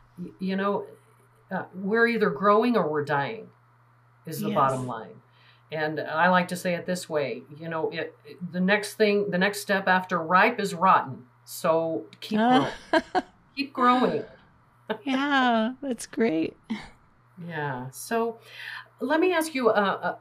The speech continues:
Speaker 1: uh, ma-, if I may, a personal question. Um,
Speaker 2: Mm-hmm.
Speaker 1: so what, what led you to this work? What led you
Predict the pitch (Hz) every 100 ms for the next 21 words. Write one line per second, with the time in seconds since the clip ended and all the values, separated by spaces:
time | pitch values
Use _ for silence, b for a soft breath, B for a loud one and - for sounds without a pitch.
0 | - 196 180 196 190 165 165 156 151 185
1 | 180 196 170 165 - 180 180 - 165 160
2 | B B B _ 190 180 175 170 214 294
3 | - - 262 226 247 320 330 - _ -
4 | 233 311 233 233 254 254 190 185 208 214
5 | 202 175 156 143 _ _ _ _ - 175
6 | 160 - 143 139 117 - 196 262 208 214
7 | 214 185 160 170 285 240 147